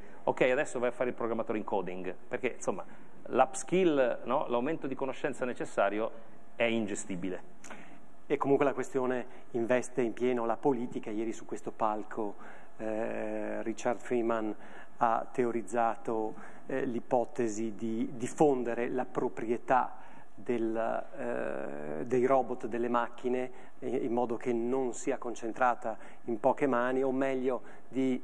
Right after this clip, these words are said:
Speaker 2: eh, <clears throat> suddividere i,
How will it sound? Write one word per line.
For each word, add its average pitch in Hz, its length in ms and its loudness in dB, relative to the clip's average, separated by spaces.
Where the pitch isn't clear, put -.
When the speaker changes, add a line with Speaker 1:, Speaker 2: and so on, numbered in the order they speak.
Speaker 2:
eh, 123 500 0
<clears throat> 127 40 -2
suddividere 131 800 2
i, 120 680 0